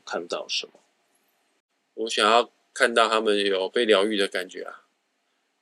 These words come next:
Speaker 2: 或者是我想要让他们觉得今天花这个钱来找大师兄论命论两个小时，他们觉得是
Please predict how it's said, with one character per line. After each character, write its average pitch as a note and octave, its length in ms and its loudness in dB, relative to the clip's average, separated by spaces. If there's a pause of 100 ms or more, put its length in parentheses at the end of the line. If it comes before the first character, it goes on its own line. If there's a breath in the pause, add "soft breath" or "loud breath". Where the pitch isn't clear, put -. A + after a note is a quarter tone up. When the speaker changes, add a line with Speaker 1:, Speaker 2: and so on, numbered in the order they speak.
Speaker 2:
或 A#2+ 100 0
者 A2 140 0
是 A#2 260 -2
我 A2+ 300 6
想 G#2 340 0
要 A2+ 460 4 (1700)
让 A#2 120 0
他 C3 100 4
们 A#2 120 -2
觉 A2 180 0
得 A2+ 200 4
今 B2+ 200 -2
天 C3 160 4
花 A#2+ 280 2
这 A#2 120 -6
个 A#2 80 -4
钱 G#2 300 -2
来 G#2 140 2
找 G#2+ 160 -2
大 A2+ 200 2
师 G#2 140 -4
兄 A2+ 240 -2
论 B2 140 4
命 A2+ 200 -2
论 A#2+ 160 2
两 F#2+ 140 -2
个 G#2 100 -2
小 F#2 220 -4
时， F2+ 300 -10 (440 loud breath)
他 A#2 120 -2
们 A2+ 120 0
觉 G#2 160 0
得 G#2 80 2
是 A2 300 -2